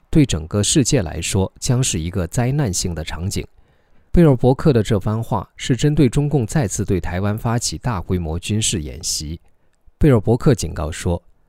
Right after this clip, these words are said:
作为欧洲人，我们不能接受片面的，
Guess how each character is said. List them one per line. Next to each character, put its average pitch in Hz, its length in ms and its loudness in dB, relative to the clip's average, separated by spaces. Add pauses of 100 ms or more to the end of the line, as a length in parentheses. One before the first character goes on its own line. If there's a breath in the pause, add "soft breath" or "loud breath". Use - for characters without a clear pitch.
(140)
作 156 180 4
为 139 140 6
欧 143 160 4
洲 156 180 4
人， 85 260 -2 (200)
我 110 120 4
们 123 140 2
不 180 160 2
能 117 160 2
接 139 180 2
受 127 200 2
片 156 260 2
面 87 220 -2
的， - 180 -8